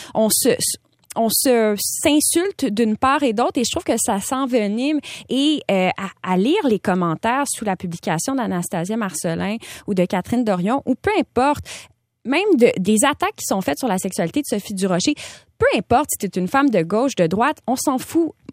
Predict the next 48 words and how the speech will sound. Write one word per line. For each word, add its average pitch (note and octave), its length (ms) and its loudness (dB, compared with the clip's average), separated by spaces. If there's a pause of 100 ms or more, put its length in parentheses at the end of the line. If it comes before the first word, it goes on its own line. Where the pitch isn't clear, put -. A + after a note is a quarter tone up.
La G#3+ 140 2
sexualisation B3+ 840 0
de B3 100 2
ces F#3 160 -4
femmes-là A3+ 380 0
n'a G3+ 160 0
pas - 280 -2
à E3 220 0
avoir, G3 460 -2
euh, D#3+ 160 0
n-, F#3 140 -6
n'a G3 160 2
pas F4+ 200 0
à C4+ 60 2
être F3+ 240 -2
tenue F3+ 320 0
dans A#3+ 120 0
l'espace E3 420 -2
public. G3+ 280 -4 (520)
Et B3+ 200 2
malheureusement, A#3 640 2
c'est - 180 -2
comme F#3+ 200 0
ça C4 160 -4
qu'on A3+ 100 -2
s'attaque G#3 400 -2
aux F#3 80 -2
femmes. F#3+ 260 -2
Donc, G#3 240 0
pour E4+ 160 -2
ceux - 160 0
et F4 60 2
celles D4 220 0
qui G#3 180 -2
banalisent G#3+ 540 2
un F#3 120 2
peu E3+ 140 -2
ça B3+ 160 -2
en A#3+ 80 0
disant, « G3 200 0
Ben E3+ 200 2
non, F3+ 80 0
mais G3 100 0
les F3 60 2
cyberviolences, F3+ 540 0
c'est - 40 -16
pas G#3 80 -2
important », E3 400 -2